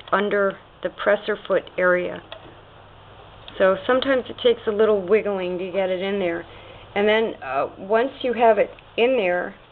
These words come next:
because I didn't get up and press it, I want to make sure that I am actually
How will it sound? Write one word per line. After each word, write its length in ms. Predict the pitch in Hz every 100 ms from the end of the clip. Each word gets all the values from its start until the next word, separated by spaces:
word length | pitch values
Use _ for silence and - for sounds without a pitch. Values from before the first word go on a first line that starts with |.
| - - - - - - - - - - -
because 300 | 202 233 240
I 100 | 220
didn't 560 | 190 226 262 240 - 175
get 140 | 190
up 180 | 180 180
and 180 | 180 170
press 260 | - 175 -
it, 160 | 185 - - - - - - - - - - -
I 60 | -
want 220 | 196 208
to 60 | 220
make 180 | 208 208 -
sure 380 | 247 233 208 190
that 160 | 196 190
I 140 | 190
am 180 | 190 196
actually 520 | 202 208 - 208 208